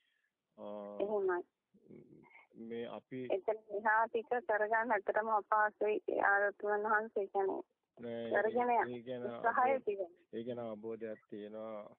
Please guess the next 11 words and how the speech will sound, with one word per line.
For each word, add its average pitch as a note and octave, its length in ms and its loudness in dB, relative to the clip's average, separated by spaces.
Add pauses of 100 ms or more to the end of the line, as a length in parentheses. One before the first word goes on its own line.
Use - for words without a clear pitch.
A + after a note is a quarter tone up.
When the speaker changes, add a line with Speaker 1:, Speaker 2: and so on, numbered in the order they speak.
(200)
Speaker 1:
අපේ A2 220 -12
ජී-, G#2 440 -14
අපේ, G#2 420 -12 (460)
අපි G#2+ 300 -10
වැඩි G#2+ 240 -8
කාලයක් A2 460 -8
ගත G#2+ 300 -12
කරලා A2 220 -10
තියෙන්නේ A2+ 420 -10
ආරාණවල, G2+ 680 -10 (380)
අසපුවල. F#2 580 -20